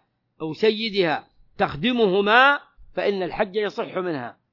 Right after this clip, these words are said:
لكن إذا عتقت وجب عليها أن تحج حجة الإسلام، لأن النبي صلى الله عليه وسلم قال: "أيما صبي حج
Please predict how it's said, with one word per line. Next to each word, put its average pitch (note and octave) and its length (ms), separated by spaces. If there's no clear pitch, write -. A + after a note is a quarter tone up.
لكن G3+ 420
إذا G3 240
عتقت A3 600
وجب A#3 340
عليها F#3 420
أن E3+ 100
تحج E3+ 340
حجة F#3+ 440
الإسلام، D#3+ 1120
لأن G#3+ 320
النبي F#3+ 400
صلى F3+ 300
الله F#3 180
عليه E3 240
وسلم E3 400
قال: F3 240
"أيما F#3 400
صبي F3+ 500
حج D#3 460